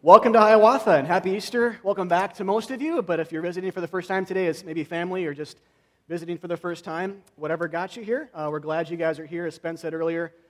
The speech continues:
uh, to, um, whatever the case is for you, just learn more about Christ or kinda kick the tires of the faith, as my old pastor used to say, uh, or, um,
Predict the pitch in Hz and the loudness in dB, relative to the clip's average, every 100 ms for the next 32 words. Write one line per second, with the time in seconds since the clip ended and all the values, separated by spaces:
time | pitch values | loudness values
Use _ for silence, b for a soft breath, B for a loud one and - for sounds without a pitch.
0 | b _ 147 151 139 - 165 156 151 151 | b _ -4 -4 -6 -8 -6 -6 -6 -8
1 | 143 139 131 131 160 220 226 220 208 190 | -6 -8 -8 -8 -4 -2 -4 -2 -4 -2
2 | 220 - 156 120 120 - 165 185 180 175 | -6 -6 -12 -12 -16 -12 -8 -2 -2 0
3 | 170 170 170 196 202 - 131 147 - 202 | -2 -2 -4 -4 -6 -16 -14 -14 -14 -14
4 | 156 - 170 180 175 160 151 175 185 185 | -12 -6 -4 -4 -6 -10 -8 -6 -6 -8
5 | 135 147 143 139 b b b - 165 165 | -12 -10 -10 -10 b b b -6 -6 -6
6 | 165 165 165 151 185 247 b b b b | -6 -8 -8 -4 -2 -2 b b b b
7 | - 160 147 - 165 160 160 160 147 143 | -6 -4 -2 -2 -2 0 -2 -4 -6 -6
8 | 143 | -10